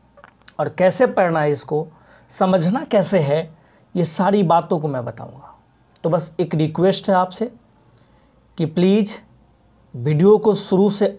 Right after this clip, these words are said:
अंत तक देखिएगा, बीच में छोड़ के मत भागिएगा। अन्यथा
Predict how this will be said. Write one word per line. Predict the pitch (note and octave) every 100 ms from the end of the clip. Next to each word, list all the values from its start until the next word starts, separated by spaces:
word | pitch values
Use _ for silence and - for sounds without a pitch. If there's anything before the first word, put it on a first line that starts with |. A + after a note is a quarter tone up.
| D#3
अंत | D#3+ D#3+
तक | G3
देखिएगा, | F#3 G3 F#3+ G3+ F#3+ G#3+ - _ _ _ - - _
बीच | B2+ F3 G3+ G3
में | F#3+ F3
छोड़ | - - G3 G#3
के | G3+ F#3+ G3 - _ _ _
मत | D#3 D#3+ E3+ G#3
भागिएगा। | D#3 E3 D#3 D#3 C#3+ D#3 - - _ -
अन्यथा | F3+ G#3+ G#3+ F3 D#3 D#3+